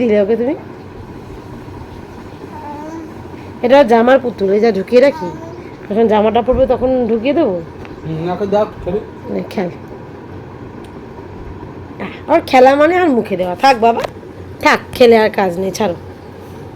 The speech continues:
Speaker 1: খাবার খায় না তো, এগুলোই খায়।
Speaker 2: হ্যালো ফ্রেন্ডস, দেখো এখন খাবার টাইম হয়ে গেছে, রাত্রিরে প্রায়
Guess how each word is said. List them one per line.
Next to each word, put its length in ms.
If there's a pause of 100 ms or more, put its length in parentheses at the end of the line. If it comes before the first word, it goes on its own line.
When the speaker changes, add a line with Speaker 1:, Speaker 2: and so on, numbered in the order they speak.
(1200)
Speaker 1:
খাবার 320
খায় 200
না 140
তো, 60 (160)
এগুলোই 320
খায়। 180 (1500)
Speaker 2:
হ্যালো 200 (100)
ফ্রেন্ডস, 240 (100)
দেখো 200 (140)
এখন 160 (120)
খাবার 300
টাইম 200
হয়ে 140
গেছে, 160 (120)
রাত্রিরে 400 (720)
প্রায় 420